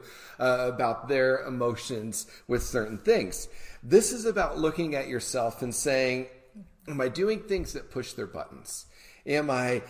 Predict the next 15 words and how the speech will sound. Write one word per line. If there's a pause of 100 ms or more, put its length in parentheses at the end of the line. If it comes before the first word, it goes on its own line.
(140)
minimizing
their
feelings?
Am
I
criticizing
them?
Am
I
actually
listening
to
them?" (720)
And
honestly,